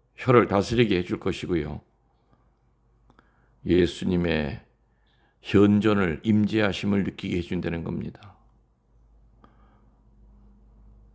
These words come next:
여러분 가운데 이 세 가지에 대한 영적인 개선이 없으신 분들은 성령 체험 못하신 겁니다.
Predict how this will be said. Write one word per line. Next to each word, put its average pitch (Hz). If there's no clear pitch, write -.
여러분 131
가운데 117
이 113
세 113
가지에 98
대한 82
영적인 117
개선이 120
없으신 110
분들은 92
성령 123
체험 127
못하신 98
겁니다. -